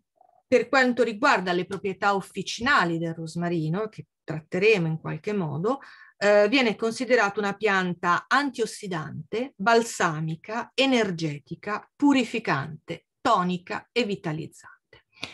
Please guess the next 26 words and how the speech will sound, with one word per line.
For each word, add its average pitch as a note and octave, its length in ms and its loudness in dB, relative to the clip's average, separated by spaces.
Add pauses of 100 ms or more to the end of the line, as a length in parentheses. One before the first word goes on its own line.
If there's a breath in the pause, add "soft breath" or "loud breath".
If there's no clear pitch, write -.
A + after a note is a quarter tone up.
(320 loud breath)
Proprietà D#4 500 4
queste B3 400 2
che A#3+ 140 0
si G#3+ 180 -2
ritrovano F#3 720 0
sia, F#3+ 680 2
eh, F3+ 320 -2
negli F#3+ 280 -4
usi G#3+ 320 0
che E3+ 120 -8
se F3+ 140 -10
ne F3+ 120 -4
fanno E3+ 600 0
in A#3 180 2
aromaterapia F#3 1000 0
o G3 200 -4
aromacologia, E3 1000 -6
che - 120 -12
dir F#3 160 -6
si D#4 200 -2
voglia, F#3+ 440 -10 (360 loud breath)
sia, F3 680 2
eh, F3 420 4
all'interno D#3+ 1000 -2
dei E3 280 -6
profumi. - 400 -14